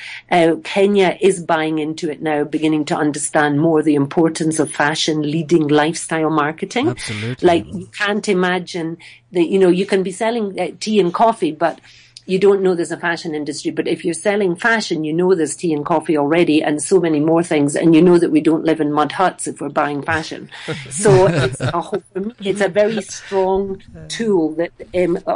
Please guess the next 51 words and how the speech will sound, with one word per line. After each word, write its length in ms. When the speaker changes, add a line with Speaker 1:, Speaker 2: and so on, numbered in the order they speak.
Speaker 1:
all 500
countries 420
that 180
can 320
in 140
Africa 400
should 300
be 120
adopting. 680
I, 260
I 140
think 400
designers 600
are 100
at 140
the 80
forefront 840
of 160
showing 380
a 60
new 220
face 380
of 80
Africa. 480
So 160
I 80
think 220
it's 120
a 40
very 180
powerful 400
tool. 200
Speaker 2:
And, 120
and 320
just, 300
just, 260
just 220
before 380
you, 160
just 260
before 300
you, 260
do 80
you 220
go, 220
because 400
you're 100
such 300
a 40
phenomenal 520
woman. 300